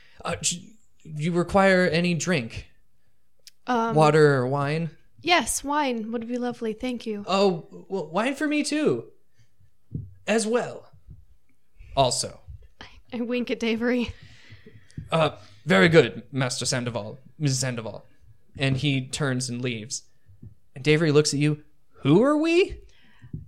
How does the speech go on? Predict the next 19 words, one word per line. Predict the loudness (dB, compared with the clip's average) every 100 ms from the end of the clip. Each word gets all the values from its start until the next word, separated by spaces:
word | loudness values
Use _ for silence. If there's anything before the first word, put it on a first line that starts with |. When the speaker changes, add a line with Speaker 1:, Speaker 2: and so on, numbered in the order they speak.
| -20 -20 -20
Speaker 2:
No | -16 -10 -4 -2
idea. | -2 0 2 0 -4 -12
Just | -10 -10 -12 -20 -2 2
play | 4
along, | 2 2 -2 -4
okay? | -8 -6 -6 -6 -12 -18 -20 -20 -20 -20 -20 -20 -20 -20 -20 -20 -20 -20 -20 -20 -8
We're | -2 0 0 -2 -16 -20 -20 -20 -14 -12
another | -12 -8 -2 -2
noble | -2 0 0 2 0 -2 -2
family | 0 2 2 0 0
from | -4 -6 -6 -8 -10 -2
Alal. | 2 4 2 2 -6 -20 -20 -20 -20 -20 -20 -20 -20 -20 -20 -20 -14 -8
Speaker 1:
Okay. | -4 -4 -4 -6 -6 -8 -14 -16 -18 -20 -20 -20 -18 -2
What, | 0 0 -4 -6
what | 2
do | 4
nobles | 4 4 2 -4 -8
look | -12
like? | -20 -16 -16